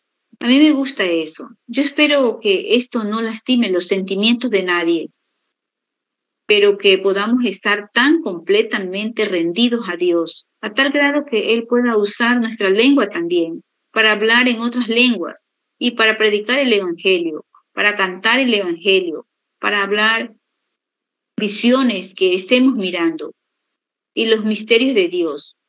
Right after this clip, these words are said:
si nos rendimos completamente al poder de Dios. Eso es todo. Y si el demonio puede tomar un hombre bajo su control y hacer eso, ¿qué puede Dios hacer con uno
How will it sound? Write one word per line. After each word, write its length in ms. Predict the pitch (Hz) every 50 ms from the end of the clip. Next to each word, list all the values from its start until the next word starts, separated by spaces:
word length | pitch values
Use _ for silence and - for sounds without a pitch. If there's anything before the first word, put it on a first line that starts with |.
| _ _
si 140 | - - 226
nos 180 | 220 226 226 214
rendimos 520 | 214 196 196 196 233 233 233 269 269 -
completamente 920 | - 190 170 170 - - 226 240 247 240 - 247 214 202 202 208 196 196 214
al 140 | 214 208
poder 380 | 214 175 170 165 190 208 214 202
de 160 | 185 175 165
Dios. 420 | 160 165 160 147 143 - - - _ _ _ _
Eso 240 | - 277 277 277 214
es 140 | 202 - -
todo. 460 | - 175 156 156 151 143 - - - _ _ _ _ _ _ _ 240
Y 100 | 240 233
si 320 | - - 233 233 226 - -
el 160 | 208 208 208
demonio 600 | 202 202 202 208 240 294 339 330 247 202 185 175 -
puede 220 | - 185 185 202 202
tomar 380 | 202 208 185 180 190 196 196
un 180 | 208 208 196 196
hombre 300 | 196 196 175 156 160 165
bajo 340 | 175 180 175 - - 185 185
su 240 | - - - 202
control 560 | 196 202 202 202 202 - 175 151 139 135 - - _ _ _
y 60 | -
hacer 300 | - 175 170 - 208 196
eso, 420 | 190 160 143 - - - 80 - - _ _ _ _ _ _ _ _
¿qué 120 | - 349 339
puede 280 | 330 269 233 226 208
Dios 220 | 196 196 196 202 202
hacer 460 | 180 165 - - - 190 190 185 185
con 200 | 185 180 175 175
uno 400 | 175 175 170 170 165 - 311